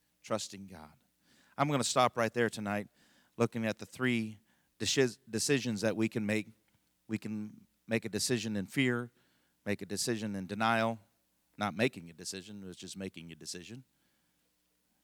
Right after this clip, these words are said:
And number three, we can trust God to make the right decision,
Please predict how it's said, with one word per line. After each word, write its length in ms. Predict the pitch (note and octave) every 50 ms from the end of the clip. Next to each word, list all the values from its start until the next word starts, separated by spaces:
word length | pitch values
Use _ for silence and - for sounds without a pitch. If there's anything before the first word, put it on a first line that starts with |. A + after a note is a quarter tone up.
| _ _ - F#2
And 280 | F2+ F2+ F2+ F2 E2 D#2+ _ _ -
number 200 | G#2 G2+ F#2+ F2+
three, 440 | - - G#2+ G#2 F#2+ F#2 F2+ D#2+ _ _ -
we 140 | A#2 G2+ F2
can 140 | - F2+ E2
trust 360 | - - G#2+ F#2+ - - -
God 300 | - F#2 E2+ E2+ E2+ - _ _ _ _ _ _ _ _
to 80 | - G2+
make 220 | F#2 F#2 F2+ -
the 80 | F2+ D#2
right 200 | F2 F#2+ G2 -
decision, 500 | - F2 - G#2 F#2 E2 - F2 E2+